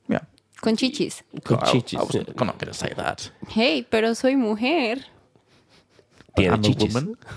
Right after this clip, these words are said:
Speaker 3: <laughs>
Speaker 1: Con
Speaker 3: So,
Speaker 1: chi-,
Speaker 3: so
Speaker 1: con chichis?
Speaker 3: therefore she has chichis. <laughs> That's what she means.
Speaker 1: Chichis. What a fantastic, stupid sounding word.
Speaker 3: Chichis, yeah.
Speaker 1: 'Cause the
Speaker 3: Yeah.
Speaker 1: other word for boob was what?
Speaker 2: Tetas.
Speaker 3: Tetas.
Speaker 1: Tetas.
Speaker 3: Mm-hmm.
Speaker 1: Tetas.
Speaker 3: Yeah.
Speaker 1: It's tetas, chichis,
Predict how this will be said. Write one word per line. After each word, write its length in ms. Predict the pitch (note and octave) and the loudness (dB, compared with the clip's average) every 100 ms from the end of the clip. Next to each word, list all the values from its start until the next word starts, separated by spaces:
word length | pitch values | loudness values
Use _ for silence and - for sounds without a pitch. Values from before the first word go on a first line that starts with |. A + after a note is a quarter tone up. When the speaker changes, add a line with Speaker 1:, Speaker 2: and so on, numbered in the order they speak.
| - | -2
Speaker 3:
<laughs> 0 | A3 - A#3 | -2 2 4
Speaker 1:
Con 80 | D4+ | 6
Speaker 3:
So, 60 | |
Speaker 1:
chi-, 100 | G2+ A2 | 6 2
Speaker 3:
so 160 | A2+ | 4
Speaker 1:
con 120 | B2 | 4
chichis? 360 | A#2+ B2+ - G#3 A#2 | 4 0 0 2 6
Speaker 3:
therefore 380 | A2+ A#2 A#2+ | 6 4 0
she 160 | A#2+ A2+ | 0 2
has 160 | A2 G#2 | 2 0
chichis. 480 | - - C3+ - - | -8 -2 -2 0 4
<laughs> 180 | C4+ | 6
That's 160 | D3+ D#4 | 8 6
what 140 | C#3+ C#3+ | 6 6
she 80 | |
means. 200 | C#3 C#3 | 6 6
Speaker 1:
Chichis. 760 | - A#3 - - D#4+ - D4+ G#3+ - - - B3 | 6 6 4 6 4 2 0 -2 -2 -10 -6 0
What 120 | F#3+ | 0
a 40 | G3 | 0
fantastic, 760 | - F#3 D#3+ F#3+ G3 - E3+ | 2 0 2 0 0 0 -2
stupid 440 | - - F#3 F3 - | -2 -2 0 0 0
sounding 340 | F3+ D#3+ D3+ | 2 2 2
word. 240 | C#3 B2+ B2 | 4 4 4
Speaker 3:
Chichis, 400 | A2 - E2+ - | 0 -2 -4 0
yeah. 180 | F#2+ E2+ G2 - | 0 0 -6 0
Speaker 1:
'Cause 140 | D#3+ | 2
the 80 | D#3+ | 4
Speaker 3:
Yeah. 60 | E3+ | 4
Speaker 1:
other 120 | F#3+ | 4
word 160 | G3+ | 2
for 100 | G3 | 2
boob 360 | D#3 F#3 A3 A#3 | 0 0 0 0
was 200 | F3+ E3+ | 2 2
what? 220 | C#3+ G#2+ - _ _ _ _ _ _ _ _ - | 4 2 0 _ _ _ _ _ _ _ _ -2
Speaker 2:
Tetas. 340 | F#3+ A#3 F4 | 0 0 2
Speaker 3:
Tetas. 280 | F2 - F2+ | 0 2 2
Speaker 1:
Tetas. 460 | C#3+ - F2+ - G2 | 2 0 -6 -8 -6
Speaker 3:
Mm-hmm. 200 | F#2 F2 - - | -4 -4 -4 -6
Speaker 1:
Tetas. 320 | - - - - | -6 -4 -4 -4
Speaker 3:
Yeah. 80 | |
Speaker 1:
It's 100 | - | -4
tetas, 640 | - D3+ F3+ G3 - - - _ _ _ | -2 0 2 0 -2 -10 -12 _ _ _
chichis, 680 | - C#3 - B2 C3 - | -6 -6 -2 -2 -2 -6